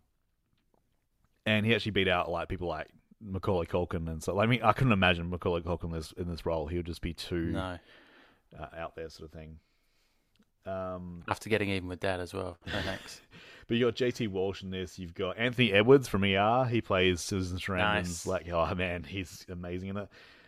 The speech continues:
Speaker 1: Um, we've got Will Patton, um, who recently popped up in the, um, the new Halloween films. Bradley Whitford's in this, playing the same person he played in every single nineties movie, just, like, a sniveling, like, office dude. <laughs> He plays an attorney.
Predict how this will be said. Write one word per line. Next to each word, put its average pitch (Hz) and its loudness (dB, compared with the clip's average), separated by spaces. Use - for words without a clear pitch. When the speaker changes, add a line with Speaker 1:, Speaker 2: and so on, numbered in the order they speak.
Speaker 1:
Um, 104 0
we've 120 -2
got 143 4
Will 147 4
Patton, 147 -2
um, 104 -2
who 101 -4
recently 113 2
popped - 0
up 104 2
in 98 0
the, 92 6
um, 92 -2
the 95 2
new 95 0
Halloween 104 0
films. 107 -2
Bradley 165 10
Whitford's 180 12
in 180 8
this, - 6
playing 143 8
the 131 8
same 147 6
person 143 10
he 131 6
played 139 10
in 123 4
every 139 6
single 139 4
nineties 135 6
movie, 147 6
just, 123 2
like, 107 8
a 110 6
sniveling, 117 6
like, 101 6
office 104 4
dude. 110 4
<laughs> 185 4
He 139 10
plays 139 8
an 127 4
attorney. 107 2